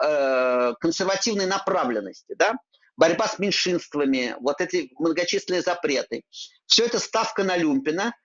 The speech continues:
ставка на темное иррациональное сознание.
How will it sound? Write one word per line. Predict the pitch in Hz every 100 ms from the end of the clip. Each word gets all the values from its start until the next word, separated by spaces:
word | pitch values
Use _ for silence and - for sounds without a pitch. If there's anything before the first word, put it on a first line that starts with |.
| _ -
ставка | - 214 214 214
на | 196 185 -
темное | - 180 170 175 190 220 - -
иррациональное | 185 180 175 185 - 170 160 151 147 151
сознание. | - 165 156 135 107 90